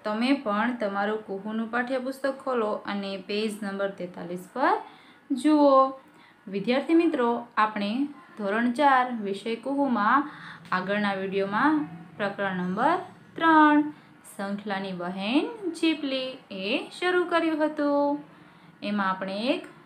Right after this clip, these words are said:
સરસ મજાનું બાળગીત જોયું હતું અને ત્યારબાદ આપણે એક ચિત્ર જોઈ અને તે ઉપરથી થોડા વાક્યો પણ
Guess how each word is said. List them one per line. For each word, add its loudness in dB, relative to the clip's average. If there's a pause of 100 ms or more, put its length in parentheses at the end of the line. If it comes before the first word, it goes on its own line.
(160)
સરસ 0
મજાનું -4
બાળગીત 0
જોયું 0
હતું -2
અને -2
ત્યારબાદ -2
આપણે -6
એક -8
ચિત્ર -6
જોઈ -4
અને -4
તે -10
ઉપરથી -6
થોડા -4
વાક્યો -8
પણ 2